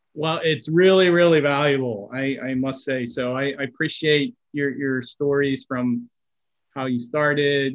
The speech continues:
your philosophy, the mission, how that's affected in the hiring and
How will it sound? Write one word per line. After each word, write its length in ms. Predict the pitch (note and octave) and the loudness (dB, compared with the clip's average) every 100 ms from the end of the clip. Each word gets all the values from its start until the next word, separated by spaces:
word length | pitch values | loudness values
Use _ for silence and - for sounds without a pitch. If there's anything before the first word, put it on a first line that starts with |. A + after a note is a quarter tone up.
| B2 | -8
your 160 | B2 A2 | -12 -10
philosophy, 640 | B2 C3 C3+ C#3 C#3 C3+ B2 | -8 -6 -6 -8 -6 -6 -4
the 80 | |
mission, 680 | A#2 C3 C3+ - C3 B2+ B2 A#2+ | -2 -2 -4 -6 -6 -4 -6 -6
how 140 | B2 | -6
that's 240 | A#2+ A#2+ A#2 | -6 -8 -10
affected 420 | - B2 - A2+ | -10 -10 -8 -10
in 140 | A2+ | -6
the 80 | A2 | -8
hiring 680 | A2+ C#3 C3+ C3+ C3+ C3 B2+ | -4 -2 0 0 -2 -2 -4
and 340 | A2 A2 G#2+ | -4 -4 -6